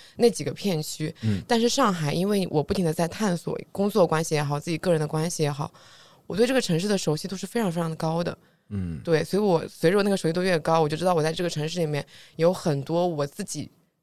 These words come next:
Speaker 1: 爱去的地方，所以我很喜欢这个城市。
Speaker 2: 对，我，我肯定理解，因为其实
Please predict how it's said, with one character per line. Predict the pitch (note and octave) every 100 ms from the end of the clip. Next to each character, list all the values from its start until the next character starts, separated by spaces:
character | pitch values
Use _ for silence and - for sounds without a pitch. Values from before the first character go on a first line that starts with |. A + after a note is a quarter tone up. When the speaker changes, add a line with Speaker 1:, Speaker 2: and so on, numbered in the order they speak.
| _
Speaker 1:
爱 | A3
去 | F3 -
的 | E3+
地 | F3+ E3
方， | - D3 D#3 - _ _ _ _ _
所 | _ F#3
以 |
我 | G3
很 | - E3
喜 | -
欢 | D3+
这 | D3+
个 |
城 | C#3+ C#3+ C#3
市。 | -
Speaker 2:
对， | G#2 G2+ E2
我， | G#2+ A#2
我 | A#2+
肯 | B2 A2+
定 | A2+ A2
理 | G2 G2
解， | F#2 -
因 | A#2+
为 | B2+
其 | B2 B2
实 | A#2+